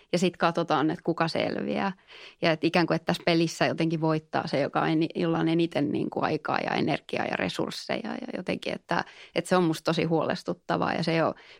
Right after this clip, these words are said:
missään nimessä niin kuin missään työyhteisössä terve kehitys, niin kuin tämän tyyppinen tilanne.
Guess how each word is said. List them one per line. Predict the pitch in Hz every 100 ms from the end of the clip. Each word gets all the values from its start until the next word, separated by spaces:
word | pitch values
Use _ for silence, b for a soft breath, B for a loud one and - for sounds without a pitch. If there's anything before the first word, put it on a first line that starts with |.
| 185
missään | 170 180 156
nimessä | 156 160 160
niin | 151
kuin | 151
missään | 175 - 160 156
työyhteisössä | 156 143 - 156 170 - -
terve | 156 147 147 - _ _ _
kehitys, | 175 156 - - -
niin | -
kuin | -
tämän | - 190
tyyppinen | 208 - 202 202
tilanne. | 208 202 202 202